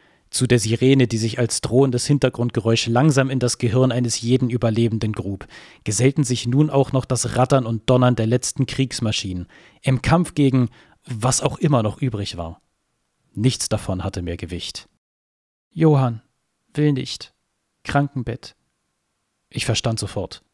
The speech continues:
Ohne auf den Wachmann zu achten, nahm ich ihren Körper mitsamt Laken hoch und trug sie, die kaum mehr etwas wog, aus dem Raum hinaus und in eines der Quartiere.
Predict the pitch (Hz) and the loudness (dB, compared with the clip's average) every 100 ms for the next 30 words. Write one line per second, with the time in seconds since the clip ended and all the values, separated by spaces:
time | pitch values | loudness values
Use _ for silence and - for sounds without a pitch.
0 | _ _ - - - 175 175 - 151 151 | _ _ -20 -4 4 6 6 4 4 4
1 | - 127 117 120 113 - 117 117 131 131 | 2 0 0 0 -2 -2 0 2 2 0
2 | - 127 120 - 135 123 120 107 123 123 | 0 -2 0 0 0 2 -2 2 0 2
3 | 117 127 - 120 120 127 - - - _ | 4 4 2 0 4 2 0 -12 -20 _
4 | - 147 - 175 - - 82 - _ _ | 2 2 2 0 -2 -8 -10 -14 _ _
5 | 107 - - 127 117 110 - 113 - 113 | -12 -2 2 2 2 -2 -2 -4 -2 -2
6 | 104 - - - - 127 - 131 127 160 | -4 -8 -20 -16 -2 -2 2 2 4 4
7 | 127 107 85 85 - 120 110 113 120 - | 2 -2 -4 -4 -6 -4 -2 0 0 0
8 | 113 - 107 - 110 90 | -2 -2 -4 -2 -6 -6